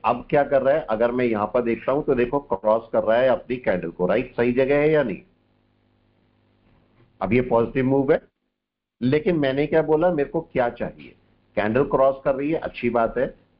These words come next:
एक conversion line और एक twenty moving average। तो अभी थोड़ा सा time और बचा है इसका, अभी market यहीं घूमता रहेगा,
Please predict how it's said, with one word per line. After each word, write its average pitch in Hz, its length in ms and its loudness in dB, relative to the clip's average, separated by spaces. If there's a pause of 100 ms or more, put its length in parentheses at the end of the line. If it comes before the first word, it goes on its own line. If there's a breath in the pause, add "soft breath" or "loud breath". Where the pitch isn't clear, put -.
एक 131 220 0
conversion 113 560 2
line 170 320 0
और 123 220 0
एक 139 160 -8
twenty 107 320 -2
moving 82 340 -6
average। - 420 -16 (300)
तो 131 80 -2
अभी 127 260 2 (160)
थोड़ा 160 220 2
सा 156 160 -4
time 104 280 -2
और 80 160 -2
बचा - 240 -10
है 50 120 -14 (360)
इसका, - 240 -4
अभी 117 280 0
market 135 380 0
यहीं 123 260 2
घूमता 110 320 2
रहेगा, 123 340 -2